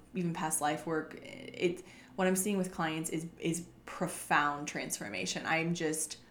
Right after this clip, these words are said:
blown away every time I sit down. And this is, you know, because I do astrology, but then I also do my healing sessions. And within those, I am just, the am-,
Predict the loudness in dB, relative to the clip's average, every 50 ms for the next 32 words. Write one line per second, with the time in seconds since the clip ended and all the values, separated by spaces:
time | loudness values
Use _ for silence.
0 | -20 -10 -4 0 2 2 4 4 4 4 4 4 4 4 2 2 2 0 0 0
1 | -2 -2 -2 -2 -2 -2 -2 -2 -2 0 2 2 2 2 0 -4 -8 -14 -18 -4
2 | 0 2 4 4 4 4 4 2 2 0 -2 -4 -10 -18 -20 -20 -20 -8 -2 0
3 | 0 2 0 0 -2 0 -2 0 2 2 2 2 2 0 0 2 2 2 2 0
4 | -2 -2 0 2 2 2 2 2 0 -4 -4 -2 0 0 0 0 -2 -6 -8 -6
5 | -6 -4 -4 -4 -4 -2 0 2 2 2 2 2 2 2 0 0 0 -2 -2 -2
6 | -2 -2 -2 -2 0 0 -2 0 2 2 4 4 4 4 4 4 4 4 6 6
7 | 4 4 2 0 -6 -6 -2 0 2 2 4 4 2 4 4 2 2 2 0 -4
8 | -8 -12 -16 -20 -20 -20 -20 -20 -20 -20 -20 -20 -20 -20 -4 2 4 4 6 6
9 | 4 2 0